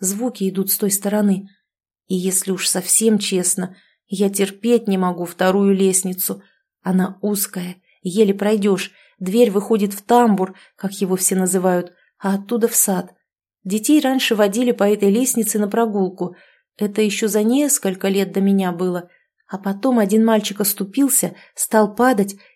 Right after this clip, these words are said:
идущие впереди дети тоже повалились друг на друга, и в результате один ребёнок ногу сломал, другой руку, не считая бесчисленных ссадин и царапин. С той поры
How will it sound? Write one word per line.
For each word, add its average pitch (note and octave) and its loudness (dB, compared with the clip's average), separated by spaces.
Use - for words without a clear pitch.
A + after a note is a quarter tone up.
идущие G#3+ 0
впереди G#3+ -2
дети A#3+ 0
тоже A#3+ 2
повалились G#3+ 4
друг G3+ 0
на G#3 4
друга, G3 0
и G#3 0
в F#3+ 0
результате G3 0
один G3+ 0
ребёнок G#3+ 2
ногу G#3+ 2
сломал, F3+ -4
другой G#3+ 6
руку, G#3+ -2
не G3 2
считая G3+ 0
бесчисленных F#3+ -4
ссадин F#3 0
и - -4
царапин. F3 -4
С - -10
той G3 2
поры G3+ 2